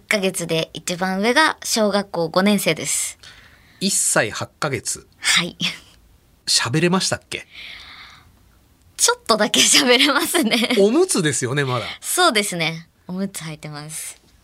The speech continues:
Speaker 2: 何をするんですか、体操教室？
Speaker 1: そうですね。まあ、二歳とかだと、ほんとぶら下がったりとか、
Speaker 2: うん。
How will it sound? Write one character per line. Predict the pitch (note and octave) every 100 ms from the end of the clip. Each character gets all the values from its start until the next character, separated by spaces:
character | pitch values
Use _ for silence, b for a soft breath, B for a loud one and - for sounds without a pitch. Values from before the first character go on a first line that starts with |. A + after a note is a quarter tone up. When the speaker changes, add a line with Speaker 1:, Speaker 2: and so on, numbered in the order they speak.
| -
Speaker 2:
何 | E3+ E3 G#3+ D4
を | A#3
す | D3+ C#3
る | C3+
ん |
で | B2
す | -
か、 | A#2+
体 | A#2+
操 | A2 A#2+
教 | - A2
室？ | - - B B B B B B B B B B
Speaker 1:
そ | - - G#4+ G#4+
う | F#4+
で | A#3+
す | G#3
ね。 | G3
ま | F#3+ C4+
あ、 |
二 | A3 E4+
歳 | F4 D#4+ D4
と | B3+
か | B3+
だ | B3 B3
と、 | - D#4+ C4+
ほ | B3
ん | B3
と | G3
ぶ | -
ら | A3+ A#3
下 | A3+
が | G#3+
っ | G#3+ -
た | -
り | F3
と | E3+ E3
か、 | - G3+ F3
Speaker 2:
う |
ん。 | B